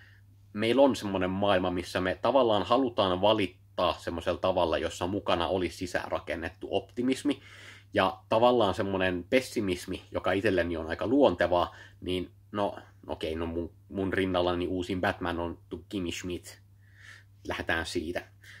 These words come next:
Niin kuitenkin, no, mä ite näen, että mu-, mun mielestä on tärkeetä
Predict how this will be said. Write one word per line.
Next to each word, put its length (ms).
Niin 180
kuitenkin, 420
no, 220
mä 140
ite 180
näen, 300
että 380
mu-, 500
mun 120
mielestä 200
on 80
tärkeetä 640